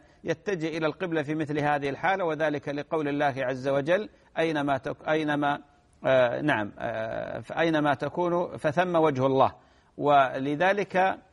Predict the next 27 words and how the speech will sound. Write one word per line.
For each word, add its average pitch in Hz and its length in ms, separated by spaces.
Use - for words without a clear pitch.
آه، 120 1400
يعني 135 400
بالنسبة 156 540
لك 165 280
بارك 165 380
الله 156 280
فيك 185 260
تفعل 147 360
هذا. 98 360
يعني 175 280
الآن 180 320
تقريبًا 180 460
هي 185 120
قضية 175 500
ال-، 151 340
الجلوس. 143 500
بعض 220 320
الأحيان 214 600
يا 175 200
أحمد 151 400
في 196 240
ناس 185 340
يقول 170 180
لك: 175 120
"أنا 196 280
أقدر 208 360
أقف - 600